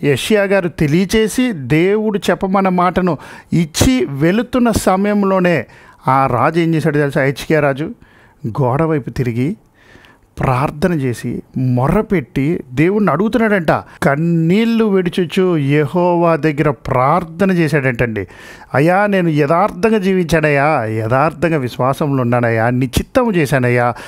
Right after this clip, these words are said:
నీ ప్రణాళిక చేశానయ్యా, నీ గొప్ప కార్యాలు చేశానయ్యా, నువ్వు చెప్పిన పద్ధతిలో నడిచానయ్యా,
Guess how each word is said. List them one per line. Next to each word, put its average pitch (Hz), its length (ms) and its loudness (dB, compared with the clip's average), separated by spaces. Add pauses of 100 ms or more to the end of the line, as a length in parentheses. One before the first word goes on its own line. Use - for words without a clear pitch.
(160)
నీ 175 100 4
ప్రణాళిక 208 520 0
చేశానయ్యా, 139 640 2 (340)
నీ 202 200 4
గొప్ప 170 440 0
కార్యాలు 226 500 2
చేశానయ్యా, 156 540 2
నువ్వు 156 260 -2 (100)
చెప్పిన 240 300 0
పద్ధతిలో 196 500 -2
నడిచానయ్యా, 151 720 0